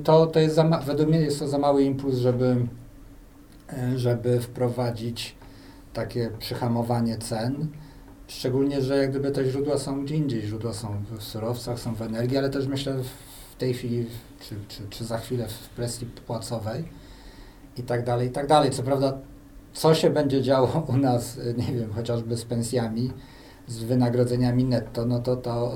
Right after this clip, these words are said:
<laughs> ostatni weekend pokazał, że jest to wróżenie z fusów i to takich bardzo mętnych, bo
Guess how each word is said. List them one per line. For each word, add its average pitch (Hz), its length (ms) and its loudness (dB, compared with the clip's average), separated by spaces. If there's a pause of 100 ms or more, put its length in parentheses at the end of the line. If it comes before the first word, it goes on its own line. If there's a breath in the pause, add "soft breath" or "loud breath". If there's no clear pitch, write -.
(140)
<laughs> 160 300 -6
ostatni 143 480 0
weekend 131 360 0
pokazał, 127 460 0
że 127 120 2
jest 120 180 0
to 131 140 2
wróżenie 123 500 0
z - 60 -6
fusów 123 340 -4
i 127 60 0
to 131 100 -2
takich 123 480 -2
bardzo 127 340 0
mętnych, 123 460 2
bo 107 200 -6